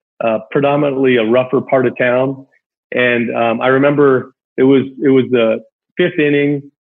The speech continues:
I was throwing a no-hitter, um, but I'd walked about seven or eight guys, and I ended up drilling about five or six guys. And I remember the, these guys were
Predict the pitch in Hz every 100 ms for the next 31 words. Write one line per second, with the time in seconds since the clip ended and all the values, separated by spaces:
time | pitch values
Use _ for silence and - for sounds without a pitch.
0 | _ - 120 - 151 143 135 139 123 135
1 | 127 127 123 _ _ _ _ 120 113 110
2 | 127 127 120 113 120 139 135 131 123 120
3 | - - 135 127 120 120 123 120 120 117
4 | 117 113 117 _ 120 117 107 98 _ _
5 | _ _ - - 120 120 113 107 123 131
6 | 127 123 117 117 - 123 117 - 123 117
7 | 123 110 110 104 131 117 113 107 _ _
8 | _ _ _ _ _ 123 127 135 151 156
9 | 131 113 113 131 127 113 - 135 131 123